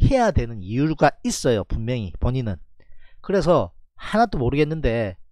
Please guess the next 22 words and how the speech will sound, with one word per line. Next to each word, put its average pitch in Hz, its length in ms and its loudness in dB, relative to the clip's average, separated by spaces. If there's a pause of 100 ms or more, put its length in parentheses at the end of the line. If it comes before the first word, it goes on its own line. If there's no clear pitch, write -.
(500)
하나도 190 380 0
몰라서 160 560 6
참여하기가 175 560 4
주저됐는데 143 840 -2
뭐가 127 500 2
모르는지 226 400 0
모르니까 165 380 0
가서 151 460 2 (100)
공부하겠습니다 170 640 0
하고 101 180 -10
오신답니다. 202 680 2 (340)
오기 208 320 2
전에 175 180 2
뭐 113 240 2
공부하면 214 420 -2
가-, 196 200 0 (260)
뭐 151 200 4
공부하고 208 440 6
가면 202 280 4
될까요? 180 320 4
물어보는 175 500 4
겁니다. 123 500 2